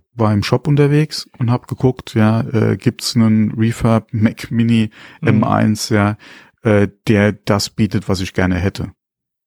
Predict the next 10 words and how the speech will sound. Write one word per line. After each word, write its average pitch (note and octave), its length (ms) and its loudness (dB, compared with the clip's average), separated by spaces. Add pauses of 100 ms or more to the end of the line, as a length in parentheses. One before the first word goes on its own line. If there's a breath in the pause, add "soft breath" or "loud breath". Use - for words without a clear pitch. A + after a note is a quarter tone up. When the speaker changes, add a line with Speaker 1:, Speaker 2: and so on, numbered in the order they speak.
(260)
Speaker 1:
Also F2+ 340 0
an, F#2 260 2
an, F2+ 280 0
äh, - 160 -4
ram F2+ 380 0
und F2+ 300 -2
S F2 140 -4
S F2 160 -4
D. F#2+ 260 -2 (200)
Speaker 2:
Mhm. A2+ 400 -4